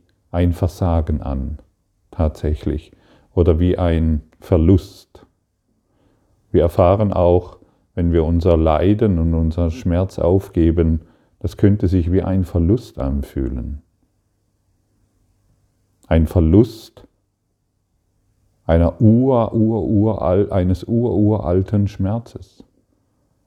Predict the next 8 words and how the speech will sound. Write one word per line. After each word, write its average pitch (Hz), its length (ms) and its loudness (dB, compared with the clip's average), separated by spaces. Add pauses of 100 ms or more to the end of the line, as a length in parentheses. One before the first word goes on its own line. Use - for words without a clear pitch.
(140)
Ein 87 160 2
Verlust 92 640 0
eines 82 320 -2
alten 110 580 -4
Programmes, 92 720 -2
eines 80 320 -2
alten 95 580 -2
Denkprogrammes. 73 1040 -6